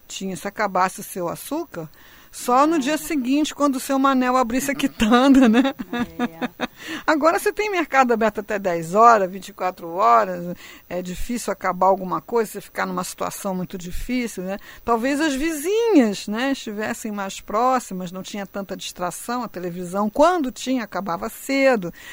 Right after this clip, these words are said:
Speaker 1: As pessoas, como você
Speaker 2: É.
Speaker 1: falou, iam pra calçada fofocar, né?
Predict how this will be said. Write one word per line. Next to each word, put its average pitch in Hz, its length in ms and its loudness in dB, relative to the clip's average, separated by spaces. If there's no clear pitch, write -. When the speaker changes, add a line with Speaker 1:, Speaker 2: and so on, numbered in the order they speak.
Speaker 1:
As - 120 -10
pessoas, 196 360 -8
como 208 200 -2
você 196 240 -6
Speaker 2:
É. 190 40 -6
Speaker 1:
falou, 220 460 2
iam 196 240 -2
pra 190 160 -2
calçada 196 560 -2
fofocar, 240 840 6
né? 269 320 -2